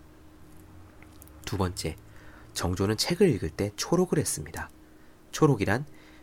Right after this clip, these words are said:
필요한 부분을 뽑아서 따로 적어두는 것을 말합니다.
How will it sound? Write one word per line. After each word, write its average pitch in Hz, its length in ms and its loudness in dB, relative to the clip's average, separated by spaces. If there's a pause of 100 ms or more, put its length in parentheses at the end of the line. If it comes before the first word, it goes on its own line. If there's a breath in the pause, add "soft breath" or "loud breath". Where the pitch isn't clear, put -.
(140 loud breath)
필요한 190 420 8
부분을 117 300 2
뽑아서 101 680 0 (460 loud breath)
따로 170 240 4
적어두는 104 520 0
것을 90 240 -2
말합니다. 80 500 -6